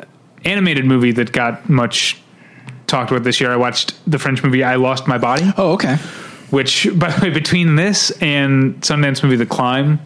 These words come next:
Speaker 2: Mm.
Speaker 1: you use Letterboxd, right?
Speaker 2: Yes.
Speaker 1: So I don't know if you use the diary function, you log your films,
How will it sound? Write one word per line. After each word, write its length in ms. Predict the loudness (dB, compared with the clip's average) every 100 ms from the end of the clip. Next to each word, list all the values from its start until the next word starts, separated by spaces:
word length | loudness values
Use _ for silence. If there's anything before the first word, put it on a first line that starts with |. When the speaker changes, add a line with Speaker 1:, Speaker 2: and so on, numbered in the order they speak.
| -2
Speaker 2:
Mm. 300 | 2 2 0 -6 0
Speaker 1:
you 160 | 2 2
use 120 | 2
Letterboxd, 680 | 0 0 -2 -4 -8 -10 -12 -4
right? 120 | -2
Speaker 2:
Yes. 160 | 0 -4 -10 -10 -8 -8 -12 -18 -14 -12 -6
Speaker 1:
So 420 | -2 0 2 0
I 80 | 0
don't 80 | 0
know 60 |
if 140 | 0 2
you 80 | 2
use 120 | 2
the 80 | 0
diary 420 | 0 2 0 0
function, 380 | 0 0 2 2
you 120 | 4
log 220 | 2 2
your 140 | 2 2
films, 500 | 0 2 2 2